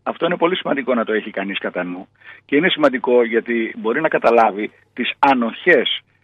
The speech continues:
ε, της, ε, ολλανδικής, ε, ε, σκέψης στην πολιτική και τις δυνατότητες της, ε, ευρείας συνεργασίας, οι οποίες ξετυλίγονται κάθε φορά μετά από μια εκλογική, ε, ε, δοκιμασία.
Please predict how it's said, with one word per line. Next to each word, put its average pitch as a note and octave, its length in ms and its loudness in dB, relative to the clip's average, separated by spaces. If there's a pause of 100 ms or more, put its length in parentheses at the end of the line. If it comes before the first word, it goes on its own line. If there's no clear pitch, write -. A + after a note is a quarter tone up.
ε, - 120 -10 (440)
της, - 320 -2
ε, G#2 320 0
ολλανδικής, A#2 800 -2
ε, G2 460 -4
ε, - 60 -4 (320)
σκέψης - 600 0
στην - 180 -10
πολιτική G#2 560 -8 (360)
και C#3+ 140 4
τις C3+ 180 -2 (220)
δυνατότητες C#3+ 920 0
της, - 300 -6
ε, A#2+ 260 2 (120)
ευρείας C#3 340 2
συνεργασίας, A2+ 720 0
οι C#3+ 60 -2
οποίες D3 380 0 (220)
ξετυλίγονται D3 580 0
κάθε D#3 260 2
φορά A2+ 340 2 (240)
μετά D3 460 4
από B2 240 -2
μια C#3 200 -2
εκλογική, A#2 840 -6
ε, - 2000 -10
ε, - 40 -6
δοκιμασία. G#2 640 -4